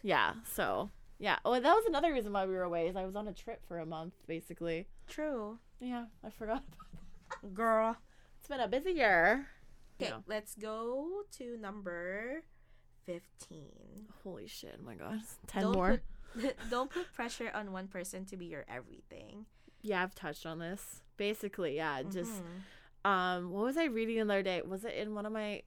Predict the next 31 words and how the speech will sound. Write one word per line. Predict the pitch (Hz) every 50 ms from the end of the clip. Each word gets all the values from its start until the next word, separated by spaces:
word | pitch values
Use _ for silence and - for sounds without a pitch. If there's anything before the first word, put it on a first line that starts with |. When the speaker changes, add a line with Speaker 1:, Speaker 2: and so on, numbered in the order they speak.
| - -
Speaker 1:
sensitivity | - - 196 185 202 - 190 - - 180 165 165 165 180 196
books, | 190 208 208 214 214 - - - - -
or | - 190
was | 180 180 180 185
it | 180
a | 165 -
TikTok? | - - - 170 175 - - - - - - - - - - 1077 1047 - -
<laughs> | - 1077 1077 1077 - 403 392 370 - -
'Cause | 339 269
I'm | 294 285 262 254
reading | 254 240 247 247
on | 240 233 240 214 - -
high | 208 185 185
sensitivity. | 190 196 185 185 180 175 185 175 175 170 170 165 165 170 - - - - - - - - - - - - - - -
What | 202 233
was | 254 262 285
I | 285 269
reading? | 233 208 208 214 226 240 226 220 208 196 185 175 165 165 165 180 196 - - - - - - - _ - - - _ _ - - - - - - - -
Fuck. | 214 208 208 - - - - - - - - - - - - - - - - -
Speaker 2:
Your | 208 202 196
For | 196 - 233
You | 226 214 185 160 160
page. | - - 185 156 139 135 131 151 165 170 - - - - - - - - - - - -
Speaker 1:
Probably | 202 208 208 208 214
was | 208 196 190
my | 190 180 185
For | - - 175
You | 165 165 160 160
page. | - 202 170 165 160 160 170 180 - - - -
It's | 202 208 - -
a, | 233